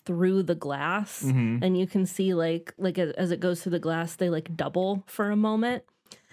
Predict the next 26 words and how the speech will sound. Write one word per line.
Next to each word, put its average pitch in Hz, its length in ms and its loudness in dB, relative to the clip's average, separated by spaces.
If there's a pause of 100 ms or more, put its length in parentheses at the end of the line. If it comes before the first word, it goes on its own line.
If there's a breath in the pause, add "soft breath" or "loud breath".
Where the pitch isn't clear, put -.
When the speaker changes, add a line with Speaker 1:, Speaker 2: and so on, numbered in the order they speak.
(300 loud breath)
Speaker 1:
Um, 185 440 2
and 214 160 4
I 202 100 2
thought 294 260 0
that 339 140 4
was 196 160 0
fun 196 400 2
considering 190 640 2
that 185 200 2
everyone 185 520 2
on 180 220 0
the 180 60 2
train 180 520 0 (380 loud breath)
either 185 500 2 (260 soft breath)
has 233 420 0
an 226 140 4
explicit 214 760 2
dual 202 260 6
identity 175 760 2 (300 loud breath)
or 190 260 4
is 170 220 0
hiding 190 520 2
part 175 280 0
of 170 160 0
their 156 120 0
background. 151 800 -4